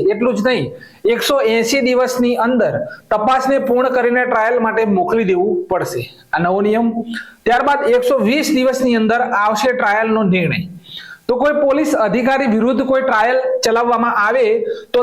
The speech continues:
તેને લઈને એકસો વીસ દિવસની અંદર નિર્ણય લેવો પડશે. ત્યારબાદ આગળ છે કે ચર્ચા પૂર્ણ થશે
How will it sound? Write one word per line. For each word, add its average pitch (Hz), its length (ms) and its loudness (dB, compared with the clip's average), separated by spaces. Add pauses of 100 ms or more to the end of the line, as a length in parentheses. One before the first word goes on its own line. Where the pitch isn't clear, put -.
તેને 247 240 2
લઈને 254 360 2 (180)
એકસો 233 200 0 (280)
વીસ 277 320 2
દિવસની 247 460 0
અંદર 233 200 2 (440)
નિર્ણય 214 360 2
લેવો 202 280 2 (220)
પડશે. 170 340 -2 (600)
ત્યારબાદ 254 320 2 (120)
આગળ 269 200 2
છે 285 140 0
કે 262 100 2 (120)
ચર્ચા 254 420 2
પૂર્ણ 254 300 2
થશે 240 260 0